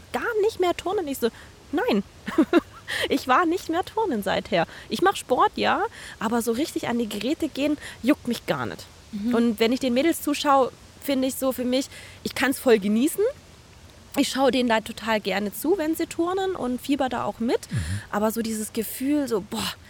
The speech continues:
Speaker 1: oh, jetzt, jetzt muss ich mir irgendwie meine Riemchen wieder anschnallen und mich an Barren hängen“, hab ich gar nicht. <laughs>
Speaker 2: Ja, aber ist auch schön, weil es einfach so, das macht dieses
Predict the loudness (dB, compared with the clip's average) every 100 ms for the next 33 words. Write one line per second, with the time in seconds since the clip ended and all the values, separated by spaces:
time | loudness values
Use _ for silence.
0 | -20 -20 -20 -10 -6 -2 -4 -2 -4 -2
1 | -6 -4 -2 0 0 0 0 0 0 0
2 | -2 -2 -2 -4 -2 0 0 -2 -4 -2
3 | -4 -4 -4 -6 -4 -4 -6 -12 -20 -20
4 | -20 -20 -20 -20 -12 -10 -10 -8 -8 -8
5 | -10 -10 -4 -4 -6 -20 -20 -20 -20 -16
6 | -6 -2 -2 -2 -2 -2 0 0 0 -2
7 | 0 0 0 0 -2 -4 -4 0 0 0
8 | -6 -4 -6 -4 -6 -6 -8